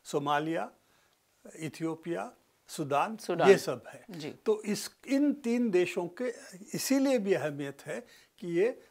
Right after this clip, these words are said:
Speaker 1: रेड सी के उस कॉरिडोर का अफ्रीका पार्ट कंट्रोल करता है। और वेस्ली क्लार्क की पुरानी बात है, जो उनको न, उन्हों-, उनको एक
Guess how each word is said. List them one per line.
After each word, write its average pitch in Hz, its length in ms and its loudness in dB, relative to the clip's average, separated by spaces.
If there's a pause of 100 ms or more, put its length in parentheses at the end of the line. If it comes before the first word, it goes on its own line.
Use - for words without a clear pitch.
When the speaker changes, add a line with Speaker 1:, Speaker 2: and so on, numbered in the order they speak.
(140)
Speaker 1:
रेड 165 300 -2
सी 180 220 -8
के 254 140 -10
उस 262 140 -4
कॉरिडोर 180 640 8
का 165 360 -10 (120)
अफ्रीका 180 480 2
पार्ट 151 320 -2
कंट्रोल 135 400 -8
करता 139 420 -12
है। 185 220 -10 (340)
और 196 240 8 (440)
वेस्ली 151 440 0
क्लार्क 160 560 2
की 170 60 -6
पुरानी 151 500 0
बात 147 340 4
है, 156 320 4 (360)
जो 156 180 0
उनको 151 280 -2
न, 147 80 0
उन्हों-, 151 520 -4
उनको 147 340 -4
एक 151 220 -2